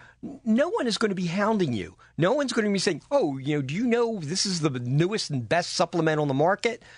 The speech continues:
No. Uh, you're totally free to explore the store on your own, but if you look like you're lost,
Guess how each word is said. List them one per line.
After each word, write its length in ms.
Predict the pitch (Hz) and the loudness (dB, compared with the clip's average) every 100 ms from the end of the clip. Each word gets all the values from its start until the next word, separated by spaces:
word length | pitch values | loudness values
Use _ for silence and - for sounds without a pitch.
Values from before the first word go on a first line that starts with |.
| - - 262 | -20 -20 -4
No. 380 | 247 254 98 - _ _ - | 0 0 -4 -12 _ _ 0
Uh, 240 | 165 170 254 285 202 - _ _ | 4 4 0 -4 -6 -10 _ _
you're 160 | 190 170 | 0 0
totally 580 | - 220 254 247 247 | 2 2 2 0 0
free 560 | 226 - - 196 226 247 | -2 -4 0 2 2 0
to 420 | - 165 123 135 | 0 0 2 -2
explore 420 | 143 - - 160 208 | -2 -4 0 2 2
the 80 | |
store 360 | 262 - 233 233 | 0 2 2 2
on 80 | 254 | 2
your 140 | 262 | 2
own, 200 | 180 185 | 2 0
but 160 | - 208 | 0 0
if 100 | - | 0
you 80 | 220 | -2
look 160 | 254 277 | 0 0
like 140 | 233 | 0
you're 100 | 214 | -2
lost, 720 | 151 170 311 - - - - | 0 2 2 0 -6 -10 -10